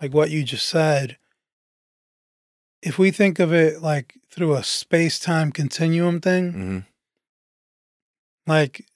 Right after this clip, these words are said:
Speaker 1: the observable universe is massive.
Speaker 2: It cra-, and it's growing.
Speaker 1: And it's the observable universe. It's not
Speaker 2: Exactly.
Speaker 1: everything. It's what we can see.
Speaker 2: Right.
Speaker 1: And then if we read scripture that says, like, ex nihilo, God created, like, from nothing.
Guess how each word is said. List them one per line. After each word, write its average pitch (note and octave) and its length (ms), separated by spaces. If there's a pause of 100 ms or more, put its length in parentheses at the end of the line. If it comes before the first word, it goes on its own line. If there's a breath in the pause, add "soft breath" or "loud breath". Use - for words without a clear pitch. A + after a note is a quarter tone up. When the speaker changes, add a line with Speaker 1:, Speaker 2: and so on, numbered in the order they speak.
(200)
Speaker 1:
the E3 140
observable E3+ 640
universe C#3+ 600
is A#2+ 180
massive. B2+ 640 (460)
Speaker 2:
It D2 120
cra-, - 300
and E2+ 180
it's D2+ 140
growing. E2+ 580
Speaker 1:
And D#3+ 140
it's D3+ 200
the D3 180
observable C3+ 760
universe. B2+ 540
It's B2 100
not D3 100 (160)
Speaker 2:
Exactly. E3+ 60
Speaker 1:
everything. D#3 460
It's C3 140
what D#3+ 140
we D3+ 120
can C#3 180
see. C#3+ 380
Speaker 2:
Right. D#2+ 380 (120)
Speaker 1:
And E3 120
then F3+ 140
if D#3+ 120
we F3 160
read F#3 280
scripture D3+ 680 (100)
that D3 200
says, C#3+ 560 (1500)
like, C#3 260 (560)
ex - 380
nihilo, C#3+ 840
God C#3+ 380
created, D#3 560
like, C#3+ 200
from C#3+ 400
nothing. D#3+ 560